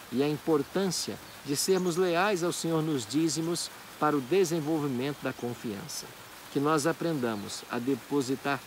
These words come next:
tudo aos Teus cuidados. É a nossa oração. Em nome de Jesus. Amém. Obrigado, pessoal, por esses quatro minutinhos. Amanhã, quarta-feira, seis da manhã, a gente se encontra aqui no canal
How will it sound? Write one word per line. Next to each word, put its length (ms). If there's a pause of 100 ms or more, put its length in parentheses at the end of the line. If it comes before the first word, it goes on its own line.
(100)
tudo 280
aos 160
Teus 280
cuidados. 680 (420)
É 100
a 80
nossa 320
oração. 380 (240)
Em 80
nome 300
de 120
Jesus. 600 (340)
Amém. 240 (1600)
Obrigado, 340
pessoal, 400
por 140
esses 260
quatro 320
minutinhos. 640
Amanhã, 500
quarta-feira, 800
seis 340
da 120
manhã, 340 (300)
a 100
gente 300
se 160
encontra 540
aqui 180
no 100
canal 400